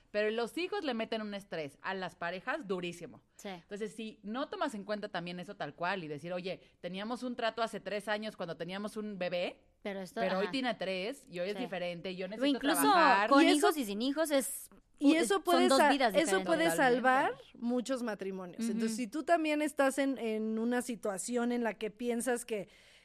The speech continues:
Speaker 3: que va para mal en peor, hagan nuevos acuerdos. Ahora,
Speaker 2: Ujú.
Speaker 3: el chiste es que los dos estén dispuestos, porque
Speaker 2: Claro.
Speaker 3: si uno no está dispuesto y está cerrado, pues ahí sí no va a funcionar.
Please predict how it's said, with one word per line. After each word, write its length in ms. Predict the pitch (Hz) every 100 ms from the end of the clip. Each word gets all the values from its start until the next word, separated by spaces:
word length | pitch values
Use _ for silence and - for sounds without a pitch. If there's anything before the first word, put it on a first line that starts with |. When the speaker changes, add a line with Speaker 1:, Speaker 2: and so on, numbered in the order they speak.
| -
Speaker 3:
que 240 | 233 220
va 220 | 220 247 254
para 260 | 269 254
mal 260 | 247 254 262
en 140 | 254
peor, 260 | 254 254 269
hagan 340 | 277 302 339 330
nuevos 380 | 311 302 311
acuerdos. 580 | 262 240 240 226 208 170
Ahora, 260 | 240 240 240
Speaker 2:
Ujú. 120 | 226 196 -
Speaker 3:
el 180 | 233 233
chiste 340 | 294 277 294
es 100 | 294
que 180 | 285 262
los 260 | 254 202 196
dos 220 | 220 214
estén 260 | 240 202 190
dispuestos, 640 | 202 - 277 277 254 -
porque 360 | - 185 190 190
Speaker 2:
Claro. 280 | 220 208 226
Speaker 3:
si 80 | 240
uno 280 | 269 294
no 100 | 294
está 220 | 285 294 277
dispuesto 560 | 262 - 269 269 233
y 80 | 208
está 200 | 196 233
cerrado, 480 | 220 240 247 240 247
pues 200 | 214 165
ahí 240 | 165 202
sí 140 | 208 226
no 140 | 233
va 80 | 226
a 20 |
funcionar. 600 | - 262 285 285 330 349